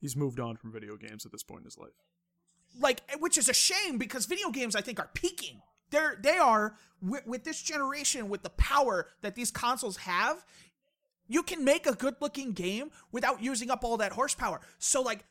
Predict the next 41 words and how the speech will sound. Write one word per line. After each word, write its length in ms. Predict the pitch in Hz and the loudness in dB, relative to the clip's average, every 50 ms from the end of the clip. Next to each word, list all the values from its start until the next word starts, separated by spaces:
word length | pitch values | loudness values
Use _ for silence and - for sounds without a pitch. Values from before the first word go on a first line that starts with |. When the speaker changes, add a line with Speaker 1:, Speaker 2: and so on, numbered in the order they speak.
| _ - | _ 0
Speaker 2:
they're 160 | 233 269 330 | 0 2 4
not 240 | 339 311 285 - - | 4 2 2 2 4
focusing 520 | 277 302 349 - 320 - - 294 247 233 | 4 4 4 4 0 -2 -2 -2 -2 -2
on 100 | 214 220 | -2 -2
trying 300 | - - 247 240 247 226 | 0 0 2 2 0 0
to 100 | - 226 | -4 -6
get 300 | 180 156 - 247 233 - | -6 -2 -2 -2 0 0
the 60 | 233 | 0
most 420 | 208 190 208 214 220 208 - - - - | 0 2 2 2 2 2 0 0 0 2
out 200 | 208 214 220 208 | 4 4 4 2
of 80 | 196 | 0
the 80 | 175 170 | -6 -8
console. 400 | - - 240 240 269 - - 190 | -6 -2 0 0 0 0 0 0
They 80 | 190 214 | 0 0
don't 160 | 226 202 196 | -2 -2 -4
need 220 | 240 262 277 233 | -6 -6 -8 -10
to 60 | 233 | -10
do 180 | 196 202 277 294 | -8 -8 -4 -2
that. 220 | 262 202 - - _ | -2 -2 -4 -6 _
They're 140 | 180 233 254 | -4 -4 -2
putting 340 | 247 - - 294 294 294 277 | -2 -2 -4 -4 -4 -4 -4
those 180 | 254 226 196 | -6 -6 -4
resources 420 | 208 226 220 - 240 214 185 175 - - | -6 -6 -6 -4 -4 -4 -6 -6 -4 0
elsewhere. 360 | 214 254 254 - - 190 156 | 2 2 2 2 -2 -4 -4
They're 100 | 139 139 | -4 -6
telling 380 | - - - 294 294 277 247 214 | -8 -4 -2 0 0 0 0 0
better 180 | 226 214 202 | 0 0 0
stories. 640 | - - - - - 226 233 220 175 139 123 - - - - - - _ | 0 0 -2 -2 0 0 0 0 0 -2 -4 -6 -8 -8 -10 -16 -18 _
They're 280 | - 190 220 220 208 202 - - | -2 0 0 0 0 -2 -2 2
adding 360 | 262 285 285 277 262 226 214 | 2 4 4 4 2 0 -2
new 140 | 208 208 190 | -2 -2 -4
features. 600 | - - 294 294 277 - - 233 170 151 - - _ _ - | -6 -8 -8 -8 -8 -8 -8 -8 -8 -8 -10 -12 _ _ -10
They're 120 | 233 240 | -8 -6
making 460 | 220 208 254 311 339 - 294 269 247 | -2 0 0 0 -2 -2 -4 -4 -2
these 220 | 214 202 208 175 - | 0 0 0 0 -2
games 460 | - - 262 285 285 254 214 196 - - - - _ _ | -4 -6 -6 -4 -4 -4 -4 -6 -6 -8 -12 -18 _ _
feel 200 | - 269 262 - | -4 -2 0 0
so 180 | - - 294 | 2 2 2
much 220 | 269 277 262 - - | 0 0 -2 -4 -4
more 180 | 233 202 - - _ | -4 -4 -4 -4 _
full. 300 | - 269 262 185 143 - | 0 0 0 0 -2 -6